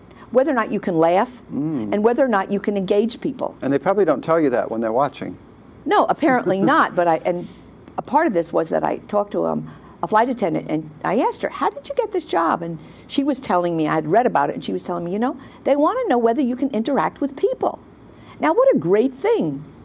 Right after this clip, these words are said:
Speaker 1: because, you know, it's funny, they're the low-cost carrier, the most fun,
Speaker 2: And the best customer service?
Speaker 1: and the best customer service
Speaker 2: <laughs>
Speaker 1: because you know you're gonna get something to eat.
Speaker 2: Well, that's true.
Speaker 1: And you can't get it anyplace else. And, you know, they got their peanuts and their crackers, and, you know, they've always got a joke to tell. And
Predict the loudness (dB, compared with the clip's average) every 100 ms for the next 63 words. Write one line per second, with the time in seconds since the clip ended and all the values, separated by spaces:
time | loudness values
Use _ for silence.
0 | -4 0 0 0 0 2 0 0 0 0
1 | 0 2 4 4 4 2 0 0 0 2
2 | 2 0 -2 -8 -20 -2 2 4 4 4
3 | 2 2 4 2 -4 -12 -20 -20 -18 -8
4 | -4 0 0 0 -4 -2 -8 -8 -10 -6
5 | 0 2 2 0 0 -2 0 -2 2 2
6 | 2 0 0 0 2 2 4 2 0 2
7 | 2 0 0 -2 -2 -2 -4 -4 -20 -20
8 | -20 -20 -20 -20 -6 -4 -2 -4 -8 -10
9 | -10 -14 -6 0 0 2 2 2 2 4
10 | 4 4 2 2 2 2 2 2 0 -2
11 | -2 -14 -4 -2 0 -2 -2 -4 -2 0
12 | 0 -2 -4 -4 -4 0 0 2 -2 -2
13 | -6 -8 -12 -16 -6 -2 0 2 2 2
14 | 0 -4 2 4 4 2 -4 -2 0 2
15 | 2 0 -2 -6